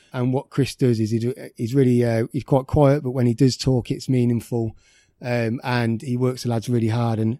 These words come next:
uh, as I said, he's, he's an expert in his field, um, really well qualified, and what he does is he supports the, the football side of it and gives his, gives his opinion and his knowledge across about,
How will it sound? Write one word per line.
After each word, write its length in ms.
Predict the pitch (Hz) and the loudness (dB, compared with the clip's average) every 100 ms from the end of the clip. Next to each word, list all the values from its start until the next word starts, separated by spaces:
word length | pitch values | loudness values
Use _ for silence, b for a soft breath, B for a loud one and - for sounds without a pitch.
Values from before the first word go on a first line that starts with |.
| _ | _
uh, 140 | 123 127 | -14 -6
as 180 | 123 117 | -4 -4
I 40 | |
said, 240 | - 117 | -2 -2
he's, 200 | 110 104 - | 0 -2 -6
he's 160 | 131 117 | -4 0
an 80 | |
expert 440 | 131 - - 127 117 | -2 -4 -2 -2 0
in 100 | 113 | 0
his 200 | 123 110 | 0 0
field, 440 | - 120 107 131 - b b b - | 0 0 0 -4 -8 b b b -8
um, 180 | 110 113 | -4 0
really 200 | 127 120 | 0 0
well 180 | 117 110 | 0 -2
qualified, 580 | - 113 107 113 113 | -2 -4 -2 -2 -2
and 220 | 107 107 - _ _ _ _ _ _ | -2 -4 -6 _ _ _ _ _ _
what 200 | - 117 | -10 -8
he 60 | 113 | -4
does 220 | 117 113 | -2 0
is 100 | 113 | -2
he 100 | 113 | -4
supports 540 | 107 113 - 123 - - | -6 -6 -4 -6 -6 -4
the, 300 | 117 110 - b b _ | -2 -2 -6 b b _
the 80 | 123 | -8
football 380 | - 151 123 107 | -6 -4 -6 -4
side 260 | 127 117 | -2 0
of 80 | 107 | -2
it 100 | 113 | -4
and 140 | 110 | -4
gives 220 | 110 113 120 | -4 -4 -4
his, 180 | 107 113 - | -4 -6 -6
gives 180 | - 113 | -6 -4
his 120 | 110 | -4
opinion 420 | 107 - 120 117 | -4 -2 0 0
and 80 | 110 | 0
his 140 | 107 104 | -2 -2
knowledge 340 | 117 113 107 | -2 -2 -2
across 360 | 113 127 107 - | -6 -6 -6 -6
about, 300 | 110 107 | -6 -6